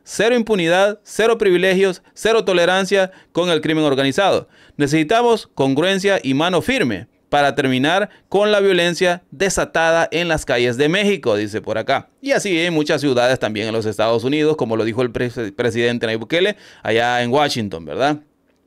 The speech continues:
En cepac. Bueno, ahora, eh, él compartía estas imágenes donde está con el presidente Nayib Bukele, que conversó con él, ¿verdad? Ahí,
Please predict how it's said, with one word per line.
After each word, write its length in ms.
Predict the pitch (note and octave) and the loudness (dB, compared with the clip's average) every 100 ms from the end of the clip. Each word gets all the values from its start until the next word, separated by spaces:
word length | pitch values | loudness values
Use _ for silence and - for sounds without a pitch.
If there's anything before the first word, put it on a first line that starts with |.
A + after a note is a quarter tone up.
| _ | _
En 300 | - A#2+ A#2+ | -4 -4 -4
cepac. 600 | A2+ A#2 - C#3+ A2+ - - - - - | -4 -6 -2 -2 -4 -8 -20 -20 -20 -4
Bueno, 400 | F#3 A3 A3 B3+ _ _ - | 2 2 0 -6 _ _ -4
ahora, 600 | D#3 D#3 F3+ F3 B2 F#2+ - _ _ _ - | 0 2 4 2 2 0 -6 _ _ _ -6
eh, 340 | A#2+ B2+ C3+ | -2 2 2
él 160 | E3 D3+ | 0 0
compartía 540 | D#3 D3+ C#3+ C3+ C#3+ | -2 0 0 0 0
estas 200 | B2 C3+ | 0 -2
imágenes 480 | D#3 F#3 D#3 D#3+ E3 | -4 -2 0 0 0
donde 200 | C3+ A#2+ | -2 -4
está 240 | A#2 B2+ B2 | 0 0 0
con 140 | C#3+ | -2
el 100 | C#3+ | -2
presidente 560 | D#3 D#3 D#3+ D3 D3 D#3 | -2 -2 0 0 0 -2
Nayib 220 | D3+ D3+ | -2 -4
Bukele, 500 | D3+ F3+ E3+ E3+ F#3 | -4 -2 -2 -2 -8
que 120 | - A2+ | -12 -6
conversó 500 | A#2 A#2+ B2 D3+ D3 | -4 0 0 0 -2
con 200 | E3+ F3+ | -2 -2
él, 240 | D3 E3 | -2 -2
¿verdad? 400 | C3 G#2+ B2 C#3 | -2 0 2 2
Ahí, 360 | A#2+ B2 D3+ | 0 0 -4